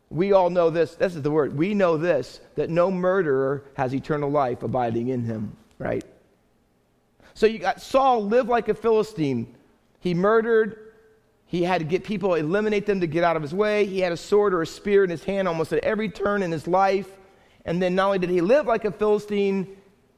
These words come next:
he died like one. The Bible says that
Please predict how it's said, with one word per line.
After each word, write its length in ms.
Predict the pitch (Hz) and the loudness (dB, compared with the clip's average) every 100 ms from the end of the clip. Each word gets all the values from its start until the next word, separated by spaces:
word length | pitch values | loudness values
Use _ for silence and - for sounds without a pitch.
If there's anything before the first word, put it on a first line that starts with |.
| _ - | _ -12
he 100 | 127 | 2
died 360 | 214 240 202 | 4 4 2
like 300 | 151 123 - | -4 -8 -8
one. 420 | 117 113 104 92 117 _ _ _ _ _ _ _ _ _ _ - | -8 -8 -8 -12 -18 _ _ _ _ _ _ _ _ _ _ -6
The 80 | 135 | 0
Bible 340 | 165 185 196 | 2 2 0
says 460 | - 190 180 170 143 | 0 2 4 2 2
that 680 | 170 165 170 - - - | 4 4 2 -2 -20 -20